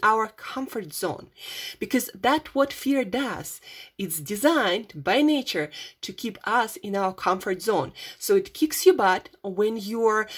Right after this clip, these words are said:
beyond your, you know, somewhere not doing that well,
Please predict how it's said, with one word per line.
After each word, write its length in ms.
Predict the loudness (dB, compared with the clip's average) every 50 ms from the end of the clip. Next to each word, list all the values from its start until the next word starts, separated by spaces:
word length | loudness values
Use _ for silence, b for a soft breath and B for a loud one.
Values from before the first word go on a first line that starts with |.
| B B B -8
beyond 480 | -4 -2 0 2 4 4 6 6 4 4
your, 360 | 4 2 2 2 2 -2 -6 _
you 180 | -8 -4 -2 0
know, 280 | 0 0 0 -2 -4 -8 -10
somewhere 680 | -8 -8 -6 -4 -2 -2 0 0 2 2 2 0 -2 -6 _ -12 -10
not 720 | -8 -8 -6 -6 -4 -2 0 0 0 0 -2 -6 -4 0
doing 260 | 2 4 4 4 4
that 260 | 2 2 0 0 0
well, 380 | 2 2 4 4 2 2 0